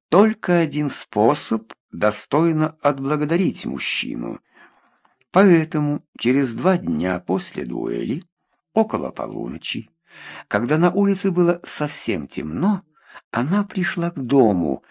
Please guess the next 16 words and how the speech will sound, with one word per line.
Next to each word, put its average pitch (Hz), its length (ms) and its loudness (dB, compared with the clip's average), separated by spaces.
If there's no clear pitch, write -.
где 98 280 0
жил 101 260 0
молодой 90 580 0
Аллегр. 82 560 -6
Она 95 240 -4
была 92 220 -2
закутана 95 580 -2
в 78 60 -6
густую 76 520 -6
вуаль, 143 600 -4
которую 127 760 -2
обычно 165 640 -2
надевала, 117 540 -2
идя 107 400 -6
в - 160 -16
церковь. - 720 -8